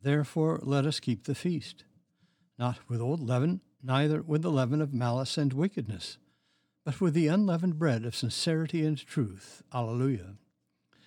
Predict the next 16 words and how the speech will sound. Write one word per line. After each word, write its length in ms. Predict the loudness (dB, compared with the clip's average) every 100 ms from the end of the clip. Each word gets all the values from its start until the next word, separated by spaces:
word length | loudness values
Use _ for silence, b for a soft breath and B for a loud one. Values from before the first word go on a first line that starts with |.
| b b b
Christ 400 | -2 0 -2 0
being 200 | 0 2
raised 380 | 2 2 0 -6
from 240 | 0 2
the 60 | 2
dead 300 | 0 0 -2
dieth 360 | 0 0 0
no 160 | 2 4
more. 380 | 4 2 -2 -10 _ _ _ _ _ _
Death 260 | -4 -2 0
hath 260 | 0 2 2
no 140 | 4
more 220 | 4 4
dominion 500 | 2 4 6 6 4
over 280 | 2 0 0
him. 280 | -4 -8 -12